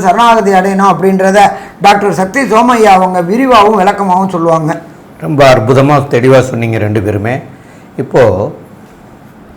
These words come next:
Speaker 2: இப்போ ஐயா ரெண்டு பேருமே சொன்னது வந்து கோச்சார பலன்கள். கோச்சாரங்கிறது வந்து இப்போ வந்து சஞ்சரிக்கக்கூடிய கிரக நிலைகளை வச்சுட்டு சொன்ன விவரங்கள். இது போக உங்களுடைய ஜாதகம், தனிப்பட்ட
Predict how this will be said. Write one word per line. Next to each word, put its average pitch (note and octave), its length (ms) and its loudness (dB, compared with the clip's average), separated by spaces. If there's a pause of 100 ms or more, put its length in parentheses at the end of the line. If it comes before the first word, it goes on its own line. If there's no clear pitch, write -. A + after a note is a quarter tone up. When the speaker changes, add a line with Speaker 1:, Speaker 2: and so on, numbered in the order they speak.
(580)
Speaker 2:
இப்போ C#3+ 180 0 (120)
ஐயா D3 200 4 (220)
ரெண்டு D3+ 240 2
பேருமே D3+ 300 2 (100)
சொன்னது C3+ 340 2
வந்து C3+ 160 -4 (160)
கோச்சார F#3 360 2 (140)
பலன்கள். E2 360 -4 (500)
கோச்சாரங்கிறது E3+ 760 2
வந்து D#3+ 260 0 (360)
இப்போ - 260 -2 (120)
வந்து F3+ 200 -2 (100)
சஞ்சரிக்கக்கூடிய D#3+ 880 0 (160)
கிரக D3+ 420 2
நிலைகளை C3+ 380 2
வச்சுட்டு C3+ 400 -2 (720)
சொன்ன D#3+ 280 2
விவரங்கள். G2 420 0 (640)
இது D#3+ 120 -2 (160)
போக C#3+ 180 4 (420)
உங்களுடைய E3 360 2 (140)
ஜாதகம், C#3 440 4
தனிப்பட்ட D3 420 0